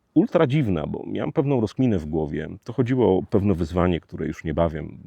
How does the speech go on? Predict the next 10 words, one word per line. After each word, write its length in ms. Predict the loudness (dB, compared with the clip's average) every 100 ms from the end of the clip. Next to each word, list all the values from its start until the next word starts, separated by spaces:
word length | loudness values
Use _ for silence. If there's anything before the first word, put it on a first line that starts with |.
| -16 -14 -18
w 80 | -4
Centrum 320 | -2 -2 -6
Sterowania 440 | -4 -4 -2 -4
Wszechświatem, 840 | -6 -10 -8 0 0 0 -6 -6 -10
na 320 | -14 -8 -8 -6
kanale 320 | -4 -2 -2
Mediteusz 540 | -4 -6 -8 -6 -6
i 60 | -10
tak 180 | -12 -6
dalej. 320 | -4 -6